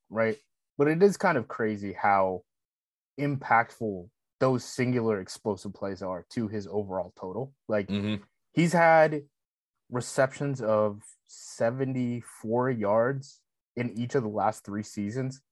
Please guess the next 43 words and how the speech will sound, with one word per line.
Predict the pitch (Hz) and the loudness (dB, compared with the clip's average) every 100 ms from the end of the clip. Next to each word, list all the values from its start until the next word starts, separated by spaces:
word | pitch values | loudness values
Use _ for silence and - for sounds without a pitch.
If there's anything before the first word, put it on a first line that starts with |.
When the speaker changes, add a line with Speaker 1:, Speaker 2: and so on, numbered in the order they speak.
| _ _ _ | _ _ _
Speaker 1:
Last | - 117 147 - | 2 4 4 2
year, | 151 180 170 | -2 -2 -4
if | 113 | -4
you | 123 | -4
take | 127 151 | 0 -2
away | 147 139 | 0 0
this | 131 120 | 0 -4
play, | - 113 139 | -2 -2 0
he | 139 | -2
only | 143 139 | -4 -4
had | 131 | -6
three | 131 127 | -6 -8
hundred | 127 127 | -6 -6
and | 113 | -6
fifty-five | 131 113 110 110 110 | -8 -8 -6 -4 -4
yards. | 107 127 _ _ _ _ - | -6 -8 _ _ _ _ -10
Speaker 2:
Jeez. | - 160 - - 165 170 _ _ _ _ 147 | -6 -4 -4 -4 -6 -10 _ _ _ _ 2
Speaker 1:
Like, | 160 | 2
it's | 170 151 139 | 0 -2 -2
kinda, | 170 202 208 | 2 4 2
it, | 139 147 170 165 | 2 0 2 4
it | |
is | 196 226 | 4 4
kind | 208 143 | 2 0
of | - | -2
funny, | 170 135 | -4 -2
like, | 110 101 - _ _ _ _ - | -4 -6 -10 _ _ _ _ 2
that | 127 | 4
is | 127 117 | 6 2
what | 107 104 | 0 -4
he | 113 | -4
does, | 101 104 95 - - | -4 -2 -4 -8 -10
and | 104 | -2
that's | 104 104 | 0 0
kind | 113 104 | -2 -2
of, | 95 | -4
like, | 95 - | -6 -6
the | 98 | -10
only | 98 92 85 | -10 -12 -12
thing | 95 85 | -14 -16
that | 78 64 | -16 -18
he | 82 | -20
does | - - - | -18 -20 -20